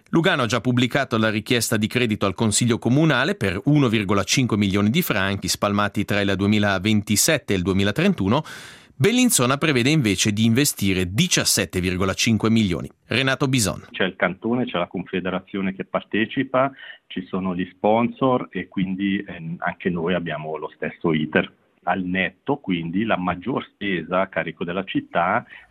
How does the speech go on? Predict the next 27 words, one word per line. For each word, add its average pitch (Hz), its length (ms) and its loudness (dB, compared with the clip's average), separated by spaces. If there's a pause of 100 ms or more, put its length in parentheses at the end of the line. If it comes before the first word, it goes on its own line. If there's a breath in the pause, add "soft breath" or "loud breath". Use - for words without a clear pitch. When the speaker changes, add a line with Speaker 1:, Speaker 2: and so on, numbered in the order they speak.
Speaker 2:
sono 104 340 -2
di 95 280 -4
uno 117 260 2
virgola 85 340 -2
cinque 90 380 -6
milioni, 82 560 -2
diluiti 92 760 2 (260 loud breath)
su - 260 -4
più 98 220 4
anni 82 520 2
fino 90 240 -4
al 85 100 -4
duemilatrenta. 82 840 -6 (160)
Speaker 1:
A 151 100 -2
marzo 117 380 0
la 95 100 2
giuria 123 380 2
visiterà 131 500 2
le 87 160 -4
due 113 160 2
città - 400 -2 (100)
per 123 200 -2
poi 90 200 0
decidere 90 580 -2 (180)
a 123 100 -2
inizio 143 320 0
giugno. 82 360 -6